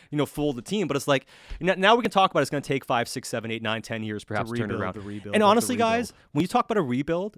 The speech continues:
Speaker 1: everyone, everyone points to the Buffalo Sabres, right? What year did they draft Rasmus Dahlin?
Speaker 2: Uh,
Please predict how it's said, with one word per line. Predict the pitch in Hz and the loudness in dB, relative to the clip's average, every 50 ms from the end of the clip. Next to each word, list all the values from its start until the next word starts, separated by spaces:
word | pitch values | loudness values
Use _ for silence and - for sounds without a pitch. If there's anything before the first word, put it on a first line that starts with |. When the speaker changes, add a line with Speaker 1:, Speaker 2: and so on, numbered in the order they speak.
| _ _ | _ _
Speaker 1:
everyone, | 175 165 208 202 - - | -4 -2 -2 -2 -2 -2
everyone | 175 196 226 226 190 156 | -2 0 0 -2 -2 -6
points | - - 180 180 - | -6 -6 -4 -4 -4
to | - | -6
the | 170 131 | -8 -6
Buffalo | 151 151 - 143 147 | -6 -6 -6 -6 -8
Sabres, | 131 - 147 135 117 104 92 90 | -6 -4 -4 -6 -4 -6 -8 -8
right? | 104 101 123 170 190 _ _ _ - - _ _ _ _ _ | -6 -6 -6 -8 -10 _ _ _ -20 -20 _ _ _ _ _
What | 156 214 233 | 0 2 2
year | 214 220 226 | 2 0 -2
did | 208 180 160 | -2 -2 -4
they | 156 | -4
draft | 135 147 143 135 135 - - | -2 -2 -2 -2 -2 -4 -4
Rasmus | 127 123 120 120 - 123 - | -2 -2 -2 -2 -2 -8 -6
Dahlin? | - 113 101 95 95 92 90 87 _ _ _ _ _ _ _ _ _ _ _ _ _ _ _ _ | -4 -4 -4 -4 -4 -8 -10 -12 _ _ _ _ _ _ _ _ _ _ _ _ _ _ _ _
Speaker 2:
Uh, | 117 110 104 92 | -20 -18 -18 -18